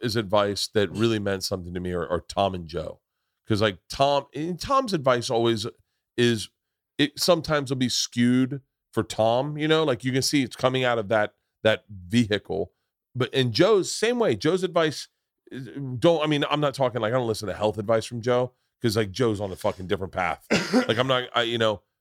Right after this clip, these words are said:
Speaker 1: but, like, when it comes to comedy and career, their advice has been pretty fucking spot on,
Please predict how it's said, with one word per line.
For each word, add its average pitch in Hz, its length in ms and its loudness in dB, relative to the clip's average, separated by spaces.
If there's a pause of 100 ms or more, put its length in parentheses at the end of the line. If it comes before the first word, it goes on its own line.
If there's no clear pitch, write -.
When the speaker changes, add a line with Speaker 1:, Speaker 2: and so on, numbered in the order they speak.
(120)
Speaker 1:
but, 123 100 2
like, 120 160 2 (280)
when 117 140 0
it 113 60 -4
comes 139 240 0
to 110 100 -2
comedy 127 380 0
and 117 80 -4
career, 131 540 0 (340)
their 117 180 2
advice 120 320 0
has 90 160 -6
been 90 380 -4 (300)
pretty 147 460 0
fucking 120 500 -2
spot 110 420 -4
on, 95 440 0